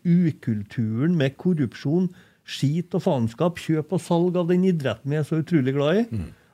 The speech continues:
Speaker 1: Altså den herre folkebevegelsen som vi fikk over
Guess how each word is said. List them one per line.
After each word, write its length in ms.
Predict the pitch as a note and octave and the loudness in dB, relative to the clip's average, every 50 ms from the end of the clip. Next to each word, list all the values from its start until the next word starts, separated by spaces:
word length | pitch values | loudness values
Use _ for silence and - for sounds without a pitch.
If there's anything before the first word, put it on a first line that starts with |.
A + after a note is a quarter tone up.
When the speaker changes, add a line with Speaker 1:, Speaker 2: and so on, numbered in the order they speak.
| _ - | _ 0
Speaker 1:
Altså 220 | C#3+ C3+ - E3 D3 | 0 2 2 2 2
den 160 | D#3+ E3+ E3 | 2 2 4
herre 360 | D3+ F3+ F#3+ D#3+ C3+ C3+ C#3+ C#3+ | 4 4 4 4 4 2 2 2
folkebevegelsen 1080 | C#3 - - G3+ F#3 F3+ - - A2+ G2+ A2+ A#2 A#2 A2+ A2+ A2+ G#2 G2+ G2 - C3 B2 | 2 2 4 6 6 4 4 0 -2 0 0 2 2 2 2 0 0 -2 -4 -2 -2 0
som 80 | B2 D#3+ | 2 2
vi 80 | D#3+ C3 | 2 4
fikk 220 | - F3+ E3+ - | 2 2 2 2
over 240 | E3+ C#3+ D3 D3 | 2 2 2 0